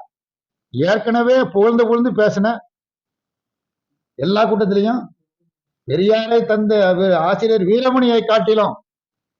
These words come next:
திமுக காட்டிலும், எங்களை காட்டிலும் ஆக உச்சத்தில் புகழ்ந்து பேசியவர் சீமான். இன்னைக்கு நேர் தலைகீழா பேசுறாரு.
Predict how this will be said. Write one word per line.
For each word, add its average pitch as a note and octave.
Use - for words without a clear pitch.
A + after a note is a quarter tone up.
திமுக A#3+
காட்டிலும், A3
எங்களை A3
காட்டிலும் G#3+
ஆக A3+
உச்சத்தில் B3+
புகழ்ந்து A3+
பேசியவர் A3
சீமான். E3
இன்னைக்கு D#3
நேர் F3+
தலைகீழா F3
பேசுறாரு. C#3+